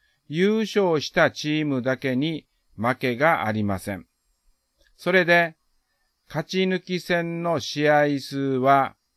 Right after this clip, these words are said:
チーム数引く一となります。十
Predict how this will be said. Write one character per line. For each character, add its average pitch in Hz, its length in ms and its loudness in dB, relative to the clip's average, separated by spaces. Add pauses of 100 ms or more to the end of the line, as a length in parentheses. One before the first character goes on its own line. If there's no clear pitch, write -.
(400)
チ - 160 -4
ー 175 240 0
ム 170 180 -4
数 156 360 -6
引 170 200 -8
く 151 400 -6
一 135 480 -6 (440)
と 180 160 4
な 139 100 6
り 113 100 0
ま 90 140 -6
す。 - 240 -18 (1000)
十 127 200 -4